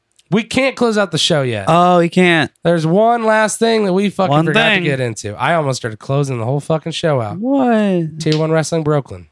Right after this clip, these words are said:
Speaker 2: All right.
Speaker 1: Okay. So I knew there was something else big that we didn't get into. We talked for E, about E three for fifteen minutes.
Speaker 2: True.
Speaker 1: Fuck.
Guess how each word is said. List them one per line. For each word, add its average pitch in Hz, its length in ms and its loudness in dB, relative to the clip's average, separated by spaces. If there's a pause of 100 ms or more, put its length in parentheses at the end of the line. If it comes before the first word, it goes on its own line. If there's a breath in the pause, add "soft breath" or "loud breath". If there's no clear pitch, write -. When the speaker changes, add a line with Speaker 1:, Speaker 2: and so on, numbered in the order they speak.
(240)
Speaker 2:
All 190 580 2
right. 143 580 0 (140)
Speaker 1:
Okay. 110 480 -4 (120)
So 151 360 -2 (720)
I 147 120 0
knew 208 200 2
there 175 120 0
was 143 120 0
something 143 360 -2
else 135 240 0
big 127 240 -6
that 120 80 -6
we 127 120 -2
didn't 123 220 -6
get 117 140 -2
into. 117 480 -4
We 147 100 0
talked 202 320 -2
for 160 160 -4
E, 147 240 -8
about 135 560 -4
E 139 160 -6
three 120 320 -6
for 110 160 -14
fifteen 101 420 -8
minutes. 98 320 -10 (200 soft breath)
Speaker 2:
True. 95 280 -16
Speaker 1:
Fuck. 95 360 -8